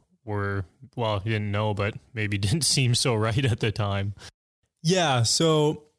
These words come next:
Speaker 2: it's funny 'cause now looking back, there was actually, like, I had always thought there was maybe, I don't know, seven to ten times that it happened.
Speaker 1: Mm-hmm.
Speaker 2: But now that I know what it is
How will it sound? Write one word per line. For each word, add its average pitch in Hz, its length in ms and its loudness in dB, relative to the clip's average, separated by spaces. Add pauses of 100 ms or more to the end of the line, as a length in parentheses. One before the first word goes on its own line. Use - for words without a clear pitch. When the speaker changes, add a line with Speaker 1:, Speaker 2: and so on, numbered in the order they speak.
Speaker 2:
it's 165 160 0
funny 165 260 4
'cause 131 160 0
now 139 180 4
looking 147 340 4
back, 123 480 0
there 135 120 2
was 117 140 2
actually, 120 440 2
like, 117 240 2
I 131 140 0
had 123 200 2
always 120 260 2
thought 123 320 0
there 127 120 2
was 123 160 2
maybe, 120 500 2 (1200)
I 156 60 0
don't 156 120 2
know, 117 100 4
seven 123 380 2
to 117 100 -2
ten 120 260 0
times 117 380 2
that 135 120 2
it 135 100 2
happened. 135 400 0 (100)
Speaker 1:
Mm-hmm. 120 380 2
Speaker 2:
But 123 200 2
now 120 240 2
that 123 160 2
I 117 60 4
know 117 180 2
what 117 120 2
it 110 120 0
is 113 420 0